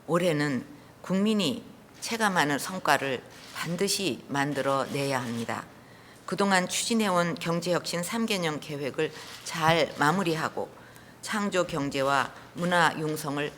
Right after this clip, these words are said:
확실하게 뿌리 내려서 그 결실을 국민들에게 돌려드려야 합니다. 지금 우리에게는 시간이 없습니다. 또다시 아이엠에프, 아이엠에프 위기와 같은 고통의 시간을 갖지 않으려면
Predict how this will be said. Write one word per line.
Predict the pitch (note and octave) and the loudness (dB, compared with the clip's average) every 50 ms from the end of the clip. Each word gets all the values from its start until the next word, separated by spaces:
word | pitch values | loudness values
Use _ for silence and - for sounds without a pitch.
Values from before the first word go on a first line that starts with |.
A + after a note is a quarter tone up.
| - - - - | -14 -18 -14 -10
확실하게 | - - - - - C4 A#3+ A#3 G3+ E3+ - D#3 D3 - | -8 -8 -6 -4 -2 0 2 2 2 2 4 2 0 0
뿌리 | - - A3+ A#3 G#3 E3+ C3+ - | -2 -4 -2 0 0 0 0 -2
내려서 | - D3+ D#3 D3+ D3 B2 - - D3+ C3+ G#2+ - - - - - - - | -2 -2 0 0 0 -2 -2 0 0 0 -2 -4 -8 -18 -20 -20 -18 -8
그 | - - A3+ G#3+ G#3+ G3 D#3 | -2 0 2 2 2 2 0
결실을 | - - D3+ C#3+ - - - C#3 C#3 A#2 - - - - - - - - | 0 0 0 0 0 -2 -2 -2 -4 -4 -4 -6 -14 -20 -20 -20 -20 -12
국민들에게 | - F3 F3+ F3 E3+ D#3 D#3 D#3 D3 C3+ B2+ A#2+ - C3+ D#3+ F3+ F3+ - - - - | -6 -4 -2 -2 -2 -2 -4 -4 -2 -2 -2 -2 -2 -2 -4 -4 -4 -8 -14 -8 -4
돌려드려야 | - D#3 D3 C#3+ C#3+ C3+ C3 B2+ - D#3+ C#3+ D#3 D3 C3+ B2+ B2+ | 0 0 2 2 2 2 2 0 0 0 0 2 2 2 2 2
합니다. | A#2+ A2+ A2+ G#2+ - G2+ F#2 - - - - - - - - - - - - - - - | 0 -2 -4 -4 -4 -6 -8 -10 -12 -20 -20 -20 -20 -20 -20 -20 -20 -20 -20 -20 -16 -10
지금 | - - F#3 G#3+ A3+ G#3+ F3 | -8 -2 2 2 4 4 2
우리에게는 | D#3 D#3 D3 E3+ D#3+ D3 - D3 C3+ C#3+ D3 E3 D#3 B2+ A#2 - - | 0 0 0 2 2 2 2 0 0 -2 -2 -2 -2 -4 -4 -6 -6
시간이 | - - - - - C4 B3 A#3 A3 F#3+ D3 - - - | -4 -4 -4 -2 0 0 0 2 0 0 -2 -2 -4 -4
없습니다. | - C3+ C3 - - - E3 C#3+ C3 A#2+ A2 A2+ G#2+ - - - - - - - - - - - - | -4 -4 -4 -4 -4 -4 -4 -4 -4 -2 -2 -2 -2 -4 -6 -14 -20 -20 -20 -20 -20 -20 -20 -10 -2
또다시 | - B3+ C4+ B3+ A#3+ G#3 - - E3 - - - - - - - - - | 0 2 4 4 4 4 2 0 -2 -4 -6 -8 -14 -20 -20 -20 -2 4
아이엠에프, | - E3 F3+ G3+ G#3 G#3 G3 F3+ E3+ - - - - | 6 8 8 8 6 4 4 2 -2 -6 -10 -4 2
아이엠에프 | - D#3+ F3+ G3+ G#3+ G3+ G3 E3+ - - - F3 E3 | 6 6 8 8 8 6 4 2 0 0 0 -2 0
위기와 | E3+ F#3 F3+ F#3 G#3 G3 F3+ D#3+ | 0 -2 0 4 6 6 6 6
같은 | D3+ C#3 - - - E3 C#3 - | 6 2 0 -2 -4 -4 -4 -2
고통의 | - F3+ F3 - - A#3 A#3+ A3+ F#3 D#3 | -4 -4 -4 -2 0 0 2 2 2 2
시간을 | - - - E3 D3 D3 D3 D3+ | 0 0 2 2 2 2 0 -2
갖지 | - E3 D3+ - - D#3 | -2 -4 -4 0 0 2
않으려면 | A2 B2 C3+ D3 C#3+ C3+ A#2 B2+ D#3 D3+ - | 2 2 2 0 0 -2 -2 -2 -2 -4 -4